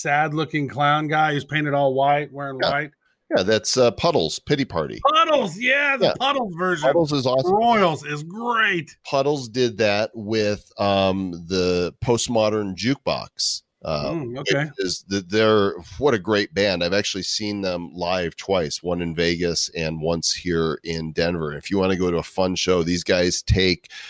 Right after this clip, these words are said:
Speaker 2: uh, modern day hits and they turn 'em into swing era type of
Speaker 1: Love
Speaker 2: songs,
Speaker 1: that.
Speaker 2: right? Big
Speaker 1: Oh,
Speaker 2: band.
Speaker 1: yeah.
Speaker 2: And they're so good.
Speaker 1: That's great. Do you remember, you ever heard the guy Richard Head?
Speaker 2: No.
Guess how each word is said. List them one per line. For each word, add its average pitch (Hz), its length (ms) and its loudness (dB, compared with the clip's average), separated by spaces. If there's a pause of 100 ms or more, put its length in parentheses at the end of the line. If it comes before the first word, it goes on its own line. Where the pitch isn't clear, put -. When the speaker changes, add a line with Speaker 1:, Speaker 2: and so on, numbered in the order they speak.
(200)
Speaker 2:
uh, 90 160 2
modern 98 640 -2
day 92 520 0 (220)
hits 117 640 2 (280)
and 101 220 0
they 95 120 -4
turn 110 360 0
'em 104 140 0
into 98 340 -4
swing 117 760 0
era 85 500 0 (400)
type 90 300 0
of 85 120 -4 (120)
Speaker 1:
Love 127 240 2
Speaker 2:
songs, - 20 -4
Speaker 1:
that. 120 240 0 (280)
Speaker 2:
right? 87 220 -6
Big 98 240 -2
Speaker 1:
Oh, 104 60 4
Speaker 2:
band. 139 120 4
Speaker 1:
yeah. 135 200 0 (240)
Speaker 2:
And 101 120 -6
they're 98 80 -6
so 120 360 2
good. 90 400 0 (320)
Speaker 1:
That's 139 160 -8
great. 160 140 0
Do - 20 2
you 180 60 4
remember, 202 140 2
you 185 80 4
ever 190 100 4
heard 180 120 0
the 170 100 0
guy 170 240 2
Richard 156 420 -2
Head? 151 300 -4 (720)
Speaker 2:
No. 87 240 -2